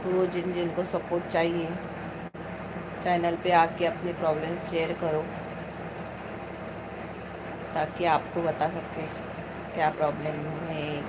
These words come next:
कैसे सॉल्व करना है, क्या करना है। अभी आवाज़ सुन रहे हो ना बाहर, वो ना बिल्डिंग का काम चल रहा है। इन लोगों की वजह से ना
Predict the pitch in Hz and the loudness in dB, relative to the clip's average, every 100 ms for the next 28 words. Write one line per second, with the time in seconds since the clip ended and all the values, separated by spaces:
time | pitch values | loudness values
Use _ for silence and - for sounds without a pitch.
0 | - 156 147 147 156 151 - - - - | -4 0 0 2 0 0 -2 -8 -8 -8
1 | - 170 160 156 160 147 147 147 147 - | -4 2 4 4 2 2 2 0 0 0
2 | 156 156 156 143 - - - - - - | 0 2 -2 -2 -4 -6 -6 -8 -8 -8
3 | - - - - - - - - - - | -8 -8 -8 -8 -8 -10 -10 -10 -4 -4
4 | - - - - - - - - - - | -2 -4 -6 -8 -8 -8 -8 -8 -10 -10
5 | - - - - 185 190 180 180 202 - | -10 -8 -8 -2 6 10 12 10 8 4
6 | 208 202 196 196 202 214 185 156 156 - | 2 4 6 6 4 4 6 6 6 2
7 | - - - - - - - 185 185 196 | -8 -8 -10 -10 -10 -10 -4 2 6 6
8 | 196 180 190 190 175 160 147 - 151 143 | 6 4 4 4 4 4 4 2 -2 -2
9 | - - - - - - - - - - | -4 -8 -10 -10 -10 -10 -10 -10 -10 -8
10 | - 196 196 190 190 208 190 185 190 196 | 0 2 4 4 2 4 4 4 2 0
11 | 190 180 | 0 2